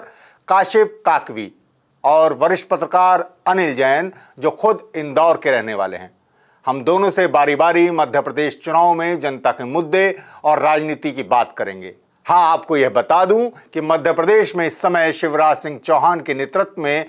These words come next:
बीजेपी की सरकार है, जिसे कांग्रेस वाले चोरी की सरकार कहते हैं। दरअसल दो हज़ार अठारह के चुनाव में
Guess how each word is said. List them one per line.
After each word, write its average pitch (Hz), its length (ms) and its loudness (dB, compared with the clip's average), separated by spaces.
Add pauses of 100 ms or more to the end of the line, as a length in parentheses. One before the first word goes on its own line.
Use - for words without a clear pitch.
(340)
बीजेपी 160 500 -2
की 131 160 -12
सरकार 123 500 0
है, 127 320 -2 (260)
जिसे 123 260 -6
कांग्रेस 160 520 -2
वाले 117 420 0 (300)
चोरी 175 280 2
की 135 120 -6
सरकार 107 380 -2
कहते 98 320 -12
हैं। 82 160 -20 (1000)
दरअसल 208 420 2
दो 185 160 2
हज़ार 170 180 4
अठारह 190 360 0
के 165 100 -2
चुनाव 185 340 2
में 196 240 0